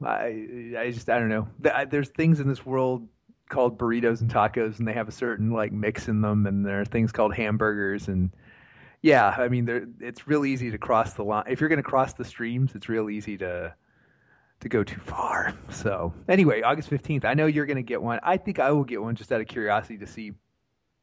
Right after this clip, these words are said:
specifically if, if Burger King can pull off a quality tortilla.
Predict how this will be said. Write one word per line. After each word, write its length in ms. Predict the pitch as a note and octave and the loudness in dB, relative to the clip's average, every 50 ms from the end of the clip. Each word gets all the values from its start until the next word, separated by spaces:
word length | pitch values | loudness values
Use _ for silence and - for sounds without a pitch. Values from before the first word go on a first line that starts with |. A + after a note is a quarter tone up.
| _ _ _ | _ _ _
specifically 920 | - - - C3 A2+ C3 C3+ B2 - B2 A#2+ - - A2+ A2 G#2 F#2+ F#2 | -18 -12 -10 -8 -6 -4 -6 -4 -4 -6 -6 -6 -8 -8 -8 -6 -4 -4
if, 260 | G2+ G#2 - - _ _ _ _ _ - - - - - - - - - _ - | -4 -4 -6 -8 _ _ _ _ _ -20 -20 -20 -20 -20 -20 -20 -20 -20 _ -8
if 120 | B2+ B2 | -8 -2
Burger 260 | - C#3+ C#3+ B2 B2 A#2 | 2 2 2 2 0 -2
King 260 | - - B2+ A#2+ A#2 | -2 -2 -2 -2 -2
can 160 | - G#2+ G#2+ | -2 -4 -4
pull 240 | G#2+ - - A#2+ A#2 | -2 -2 0 2 4
off 320 | A2 G#2+ G#2+ G#2+ - - - | 4 4 4 2 0 -2 -6
a 180 | A#2 A2+ G#2+ G2+ | -6 -6 -6 -8
quality 500 | - - A#2+ A2 A2 A2 G#2 G#2+ G#2 G2 | -4 0 2 2 2 2 0 -4 -8 -8
tortilla. 840 | - - A2 F#2 - - - - A#2+ A2 F2+ - - - - - | -4 -4 -4 -4 -4 -6 -8 -8 -6 -6 -6 -6 -8 -10 -12 -16